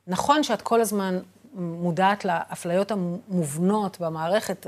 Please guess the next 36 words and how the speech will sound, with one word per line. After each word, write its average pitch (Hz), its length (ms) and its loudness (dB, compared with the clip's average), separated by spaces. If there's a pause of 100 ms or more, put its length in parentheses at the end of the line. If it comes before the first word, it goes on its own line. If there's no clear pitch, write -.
(120)
על - 100 -10
כל 214 220 2
הרצף 196 360 2
שלה, 175 260 0
לא 202 100 6
רק 247 140 4
בפוליטיקה, 180 520 -2
אלא 220 120 4
בעולם, 190 480 2 (720)
אבל 220 180 4
ברמה 233 300 4
האישית 359 480 -2
באמת 240 340 -2
הייתי 214 360 -2
זה. 156 140 -8 (1200)
כשאת - 260 -2
יושבת 262 520 0 (160)
אישה 240 260 2
יחידה 170 460 0
בין 185 160 0
אחד 226 280 4
עשר 202 220 0
גברים, 160 380 0
שבעה 185 380 0
ראשי 190 200 0
מפלגות, 165 460 -4
מזכיר 170 320 -2
ממשלה, 160 300 -2
מזכירו 180 380 0
של 185 140 -2
מזכיר 170 280 -4
הממשלה, 160 300 -4
השר 185 300 4
המקשר 165 580 -4
וראש 175 320 2
המטה, 165 320 -6